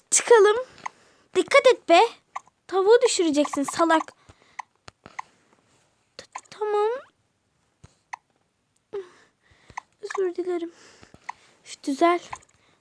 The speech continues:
Tatlım, özür dilemene gerek yok. Çünkü benim evimdesin. Tavuğu yiyelim. Neyse.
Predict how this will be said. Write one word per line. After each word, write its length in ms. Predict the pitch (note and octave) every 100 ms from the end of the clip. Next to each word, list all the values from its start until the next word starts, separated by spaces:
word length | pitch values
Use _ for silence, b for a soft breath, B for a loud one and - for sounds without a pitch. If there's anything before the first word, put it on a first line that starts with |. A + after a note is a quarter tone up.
| _
Tatlım, 340 | E4 D4 C#4+
özür 240 | C#4+ C#4 C4
dilemene 380 | C4+ C4 C4+
gerek 300 | E4 C#4+ B3+
yok. 100 | C4+ C4
Çünkü 240 | G#4+ G#4
benim 240 | G#4+ F#4+ F4+
evimdesin. 640 | E4 D#4+ D#4+ D4 D4 D4 b b b b b b _ _
Tavuğu 400 | - F#4 D#4+ E4
yiyelim. 500 | D#4+ D4 D4+ C#4+ D4+ E4+ - - - - B B B B B B _ _ -
Neyse. 680 | D#4 D#4+ D#4+ D#4 - C#4